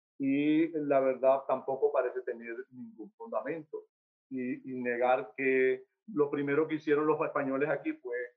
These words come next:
fue efectivamente, eh, hacer canto gregoriano resulta un tanto improbable, sin yo querer a dar una afirmación de fondo. Sigo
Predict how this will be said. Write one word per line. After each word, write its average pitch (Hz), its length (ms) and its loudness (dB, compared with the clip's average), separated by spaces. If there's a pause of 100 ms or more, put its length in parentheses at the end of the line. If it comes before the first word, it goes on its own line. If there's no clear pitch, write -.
(340)
fue 120 520 0
efectivamente, 127 960 -2 (460)
eh, 131 60 -2 (180)
hacer 110 200 -8
canto 123 260 -2
gregoriano 135 600 0
resulta 131 420 -6
un 139 120 -10
tanto - 220 -12
improbable, 127 640 -2 (300)
sin 113 400 -14
yo 104 200 -6
querer 117 440 -2
a 110 120 -6
dar 107 180 -2 (120)
una 117 140 -6
afirmación 98 500 -12
de 98 100 -10
fondo. 98 240 -12 (1040)
Sigo 208 760 2